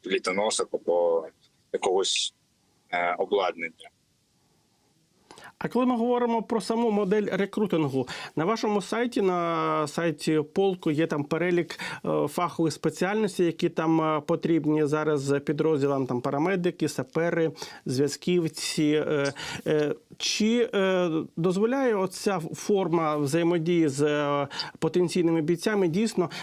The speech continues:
Speaker 2: забезпечувати по-, потребу полку в особовому складі?
Speaker 1: В принципі, так.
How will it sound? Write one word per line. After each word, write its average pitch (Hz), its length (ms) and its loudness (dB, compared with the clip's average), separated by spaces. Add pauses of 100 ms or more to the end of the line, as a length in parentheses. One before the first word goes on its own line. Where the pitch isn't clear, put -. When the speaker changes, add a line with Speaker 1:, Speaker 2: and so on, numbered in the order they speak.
Speaker 2:
забезпечувати 165 880 0
по-, 156 220 0
потребу 156 960 0
полку 151 440 0
в 147 40 4
особовому 139 500 2
складі? 107 500 -4 (1800)
Speaker 1:
В - 40 -20
принципі, 127 380 -2
так. 120 260 -2